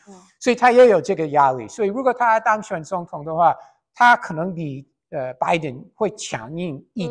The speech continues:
Speaker 2: 点，
Speaker 1: 嗯。
Speaker 2: 就是会向以色列施压。
Speaker 1: 嗯。
Speaker 2: 所以他的 approach，他的，他的对以色列的政策跟川普的政策还是会有很大的差别。
Speaker 1: 嗯。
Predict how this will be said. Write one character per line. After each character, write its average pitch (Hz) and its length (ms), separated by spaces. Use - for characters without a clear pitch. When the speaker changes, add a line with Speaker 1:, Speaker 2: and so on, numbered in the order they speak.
Speaker 2:
点， 135 240
Speaker 1:
嗯。 - 260
Speaker 2:
就 208 120
是 190 340
会 202 140
向 - 680
以 208 80
色 185 200
列 160 120
施 139 360
压。 127 320
Speaker 1:
嗯。 185 260
Speaker 2:
所 214 100
以 185 360
他 285 120
的 254 100
approach， 220 640
他 208 140
的， 196 360
他 208 160
的 202 120
对 208 220
以 226 100
色 196 220
列 180 80
的 156 40
政 190 220
策 185 160
跟 180 260
川 226 240
普 - 120
的 156 80
政 180 160
策 147 160
还 160 120
是 190 140
会 175 160
有 123 100
很 120 200
大 131 180
的 - 140
差 123 260
别。 127 260
Speaker 1:
嗯。 196 60